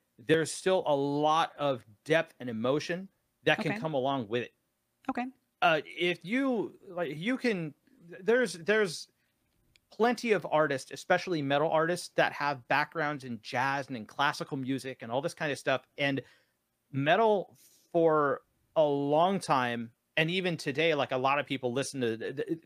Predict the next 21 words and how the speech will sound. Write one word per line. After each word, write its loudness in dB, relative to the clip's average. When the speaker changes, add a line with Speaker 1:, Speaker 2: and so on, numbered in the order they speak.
Speaker 1:
they, 2
especially 2
if -2
they 2
have 2
a -2
passive 0
listen -2
at -6
metal, 2
they -4
think -4
it's -2
just, -8
like, -6
way 0
too -2
super -6
in -2
your -4
face, -6